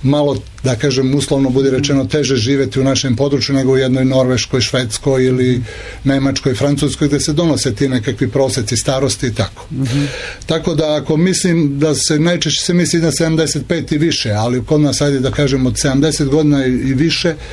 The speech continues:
Speaker 2: Mhm.
Speaker 1: to je nekakva prosječna, prosječna vremenska dob kad se smatramo,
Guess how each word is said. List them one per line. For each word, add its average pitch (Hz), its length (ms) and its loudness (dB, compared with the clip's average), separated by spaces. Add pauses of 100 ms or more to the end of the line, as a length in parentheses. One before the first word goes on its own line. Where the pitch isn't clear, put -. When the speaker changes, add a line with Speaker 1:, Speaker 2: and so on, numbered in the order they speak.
(140)
Speaker 2:
Mhm. 139 300 -4
Speaker 1:
to 170 140 2
je 160 80 2
nekakva 151 380 -2
prosječna, 139 720 0 (180)
prosječna 143 760 0
vremenska 151 680 0
dob 143 300 0
kad 120 200 -4
se 139 80 0
smatramo, 139 640 0